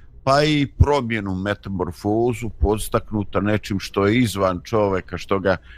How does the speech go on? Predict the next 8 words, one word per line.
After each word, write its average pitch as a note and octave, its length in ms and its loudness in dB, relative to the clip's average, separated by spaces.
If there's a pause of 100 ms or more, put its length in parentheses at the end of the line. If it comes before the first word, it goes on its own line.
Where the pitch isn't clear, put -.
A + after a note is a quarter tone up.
(160)
nadmašuje. G#2+ 800 2 (640)
I C3+ 200 4
u C3+ 140 0 (240)
toj D#3 340 2
priči, D3 520 2
naravno, A#2+ 680 4 (100)
ovaj, F#2 560 0
e, F#2 100 -2